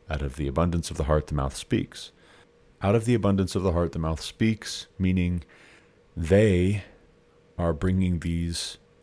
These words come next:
frivolous charges against his disciples because that's what their heart is filled with, is malice,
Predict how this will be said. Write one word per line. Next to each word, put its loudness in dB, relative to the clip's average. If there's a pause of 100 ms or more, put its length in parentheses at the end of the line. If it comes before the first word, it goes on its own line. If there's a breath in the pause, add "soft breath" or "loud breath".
(300)
frivolous 0
charges -2 (480)
against -4
his -4
disciples 0 (720 soft breath)
because 0 (320)
that's 0
what 4 (140)
their 2
heart 2
is -4
filled -2
with, -10 (160)
is -8
malice, -4